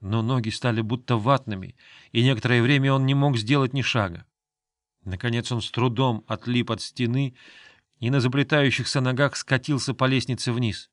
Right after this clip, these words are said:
Перед самой дверью он успокоил дыхание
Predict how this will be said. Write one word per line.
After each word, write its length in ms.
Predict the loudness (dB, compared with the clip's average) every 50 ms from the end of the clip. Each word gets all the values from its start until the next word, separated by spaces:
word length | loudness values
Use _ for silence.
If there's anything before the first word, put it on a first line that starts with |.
| _ _ _ _ _ _ _ _ _ _ _ _ _ _ _ _ _ _
Перед 200 | -4 -4 -4 -2
самой 300 | 0 0 2 2 2 0
дверью 400 | 2 2 0 0 2 0 -2 -2
он 140 | -2 -4 -4
успокоил 640 | -4 -4 -2 -2 -2 0 0 0 2 2 0 0 -2
дыхание 600 | -4 -4 -2 -2 -2 -2 -2 -2 -4 -4 -6